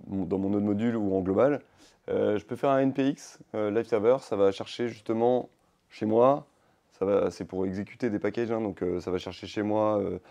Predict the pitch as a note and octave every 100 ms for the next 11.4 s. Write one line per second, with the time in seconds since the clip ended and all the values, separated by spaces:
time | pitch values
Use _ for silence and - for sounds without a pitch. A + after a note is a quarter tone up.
0 | - - G#2 G2+ A2+ B2+ C3 - G2 G2
1 | F#2+ F2+ F#2+ G2 G2 G2 F#2+ G2 G2 F#2+
2 | - - A2 G#2 G2+ G2+ G2 - G2+ A2+
3 | B2+ B2+ - _ _ - G#2 A2 A2+ A2+
4 | A2 C3 B2 A2 A2 G2+ - - G#2 A2+
5 | D#3 - _ _ _ G2+ G#2 G#2+ - A2+
6 | G2+ G#2+ G2+ F2+ F#2+ C3 - _ _ _
7 | - G2 F#2+ F#2 - F2+ - F2 G2 G#2
8 | - - G2 G#2 A#2 - G2 - F#2+ A2
9 | A#2 F#2 G2 - _ - _ _ - G#2
10 | A2+ A2+ G#2+ A2+ A2+ G2 F#2 F#2 F#2 F2
11 | F2+ F2+ F2+